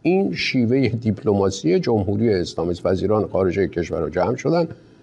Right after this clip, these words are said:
در نیویورک، مقر شورای امنیت سازمان ملل،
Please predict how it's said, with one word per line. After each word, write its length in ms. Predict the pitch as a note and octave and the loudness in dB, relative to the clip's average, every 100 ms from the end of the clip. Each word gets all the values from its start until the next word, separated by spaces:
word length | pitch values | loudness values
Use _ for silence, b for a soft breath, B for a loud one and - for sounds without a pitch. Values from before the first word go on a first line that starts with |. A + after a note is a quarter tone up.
| B | B
در 340 | F2 G2+ - - - - - - - - - - - - - - _ - - - - - - | 2 4 2 -2 -12 -20 -20 -20 -20 -20 -20 -20 -20 -20 -20 -20 _ -20 -20 -20 -20 -20 0
نیویورک، 440 | F#2 F#2+ C3+ E3 - - - | 2 4 4 2 -2 -10 2
مقر 280 | G2 G#2 G#2+ | 4 4 2
شورای 340 | G2+ G#2 G2+ | 2 2 2
امنیت 240 | F2+ F2+ | 2 2
سازمان 500 | F#2+ F#2+ F2+ F2+ F#2+ | 0 0 0 2 2
ملل، 440 | F2 F2+ A2 D3 | 2 2 2 2